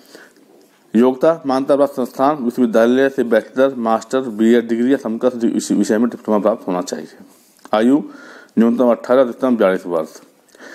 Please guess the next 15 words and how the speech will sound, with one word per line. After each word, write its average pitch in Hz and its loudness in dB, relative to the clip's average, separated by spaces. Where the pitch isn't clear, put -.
चयन 120 2
प्रक्रिया, 131 2
शैक्षणिक 139 -2
योग्यता 117 0
में 131 -2
प्राप्तांक 120 0
और 117 -2
लिखित 120 -4
परीक्षा 110 -2
के 107 -4
आधार 95 2
पर 113 0
चयन 101 -2
किया 90 -2
जाएगा। 80 -6